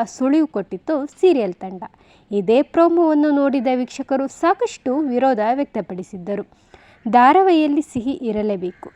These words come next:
ಸಿಹಿ ಇಲ್ಲದೆ ಸೀರಿಯಲ್ ನಾವು ನೋಡಲ್ಲ" ಅಂತ ಪ್ರೇಕ್ಷಕ ಪ್ರಭುಗಳು ಬೇಸರ ವ್ಯಕ್ತಪಡಿಸಿದ್ದರು. ಈ ಬೆನ್ನಲ್ಲೇ ಮತ್ತೊಂದು ಪಾತ್ರ ಇಂಟ್ರೊಡ್ಯೂಸ್ ಮಾಡಿದೆ ತಂಡ. ಆ ಪಾತ್ರ ಬೇರೆ ಯಾವುದೂ ಅಲ್ಲ,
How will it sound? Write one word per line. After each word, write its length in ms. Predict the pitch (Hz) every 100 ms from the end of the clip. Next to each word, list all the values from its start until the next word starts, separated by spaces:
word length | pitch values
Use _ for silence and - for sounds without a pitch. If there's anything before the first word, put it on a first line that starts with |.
| _ -
ಸಿಹಿ 280 | 226 196 294
ಇಲ್ಲದೆ 480 | 294 302 277 339 359
ಸೀರಿಯಲ್ 520 | - - 370 330 311
ನಾವು 220 | 302 285
ನೋಡಲ್ಲ" 420 | 262 233 226 208 190
ಅಂತ 260 | 233 202 311 320
ಪ್ರೇಕ್ಷಕ 600 | 294 - 339 370 - 330 247
ಪ್ರಭುಗಳು 600 | - 214 190 202 311 339 - - -
ಬೇಸರ 460 | 285 381 392 311 214
ವ್ಯಕ್ತಪಡಿಸಿದ್ದರು. 1080 | 190 190 - 240 269 202 - 175 190 - _ _ _ 202
ಈ 80 | 202
ಬೆನ್ನಲ್ಲೇ 560 | 196 262 320 302 320 330 -
ಮತ್ತೊಂದು 460 | 392 359 453 370
ಪಾತ್ರ 340 | 330 269 240 311 320 -
ಇಂಟ್ರೊಡ್ಯೂಸ್ 560 | 285 311 226 247 -
ಮಾಡಿದೆ 320 | 214 190 190
ತಂಡ. 300 | 226 247 196 180 - _ _ - _
ಆ 100 | 415
ಪಾತ್ರ 380 | 466 427 381 359 339
ಬೇರೆ 340 | 269 277 302 254
ಯಾವುದೂ 360 | 233 233 262
ಅಲ್ಲ, 180 | 233 180